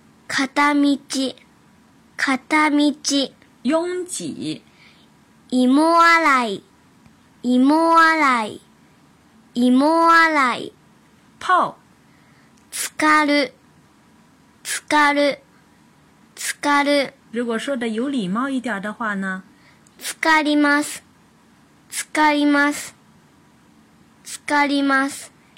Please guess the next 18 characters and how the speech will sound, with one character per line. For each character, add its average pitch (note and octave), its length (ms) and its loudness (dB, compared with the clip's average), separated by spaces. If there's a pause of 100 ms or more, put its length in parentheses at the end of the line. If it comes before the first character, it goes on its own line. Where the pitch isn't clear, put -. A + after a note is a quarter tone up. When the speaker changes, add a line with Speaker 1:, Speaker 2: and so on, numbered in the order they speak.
(100)
Speaker 2:
贴 D4 260 -4
形 G3+ 280 -6
的 A#3 120 -2
话 G#3 220 -6
就 G#3 160 -8
是 G#3 320 -8 (400)
Speaker 1:
使 - 420 -4
っ C4+ 60 -6 (260)
て、 D4+ 220 0 (880)
使 C#4+ 380 -2
っ C#4 40 -4 (200)
て、 D4+ 260 0 (920)
使 - 380 -2
っ C#4 60 -2 (200)
て。 D4+ 220 0 (260)
Speaker 2:
这 A3 140 -4
里 F3+ 160 -6
呢， G#3 280 -4